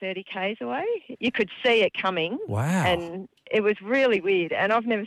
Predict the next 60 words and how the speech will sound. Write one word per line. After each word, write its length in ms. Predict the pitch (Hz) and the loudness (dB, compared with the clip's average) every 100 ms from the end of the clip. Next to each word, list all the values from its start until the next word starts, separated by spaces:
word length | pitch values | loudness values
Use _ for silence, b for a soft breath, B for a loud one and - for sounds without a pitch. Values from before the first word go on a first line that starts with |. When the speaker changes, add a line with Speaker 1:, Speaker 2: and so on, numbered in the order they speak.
| - | -6
Speaker 1:
seen 200 | 208 220 | -4 -4
it 80 | - | -6
before. 240 | - 165 | -6 0
We 100 | 208 | 2
have 140 | 233 175 - | 0 -2 -6
heaps 260 | 226 233 - | -6 -6 -6
of 80 | 214 | -12
storms 320 | - 175 165 - | -2 -2 -2 -4
at 120 | 165 | -4
home, 440 | 185 156 143 226 - | -2 0 -2 -4 -4
and 160 | 165 165 | 0 0
I've 100 | 170 | 2
never 200 | 170 165 - | 0 0 2
seen 160 | 170 165 | 2 2
that. 160 | 143 - | 0 0
But 100 | 151 | 2
when 180 | 175 170 | 2 2
we're, 180 | 165 135 - | 2 0 0
we're 120 | 214 - | -2 2
standing 300 | 226 226 202 | 2 4 2
on 80 | |
this 120 | 185 - - | 0 -4 0
jetty, 320 | 170 165 151 | 0 0 -2
and 160 | 156 156 b b b b 185 | -4 -8 b b b b -10
we 100 | 180 | -10
just, 160 | - - | -10 -4
I 100 | 170 | 0
got 100 | 175 | 0
a 40 | 160 | -2
bit 120 | 147 | -2
nervous, 260 | 147 180 - | 0 0 0
and 120 | 214 | 0
<laughs> 520 | 294 - 240 - - | 0 -4 -10 -8 -2
we 60 | 208 | 0
were 60 | |
gonna 180 | 175 185 | 2 2
get 160 | - 196 | 2 0
hit 100 | - | 0
by 120 | 160 | 2
lightning. 380 | 139 160 180 - B 185 | 2 0 -2 -12 B 0
Speaker 2:
One 140 | 175 | 2
Speaker 1:
But 100 | 214 | 4
Speaker 2:
of 80 | 226 | 4
Speaker 1:
it 140 | 196 226 | 2 0
Speaker 2:
the, 60 | |
Speaker 1:
was, 300 | 139 110 139 | -8 -8 -2
Speaker 2:
okay, 120 | 139 | 2
Speaker 1:
it 40 | 147 | 2
Speaker 2:
look, 120 | 156 | 2
Speaker 1:
was 80 | 175 | 2
Speaker 2:
let 80 | 175 | 2
me 40 | |
Speaker 1:
much 80 | 165 | 4
Speaker 2:
tell 100 | 160 | 4
you 60 | 143 | 4
a 100 | 131 | 2
Speaker 1:
like, 20 | |
Speaker 2:
story, 360 | - 143 120 98 | 2 2 2 2
right? 200 | 120 170 | 0 0
Speaker 1:
yeah. 140 | 190 | -4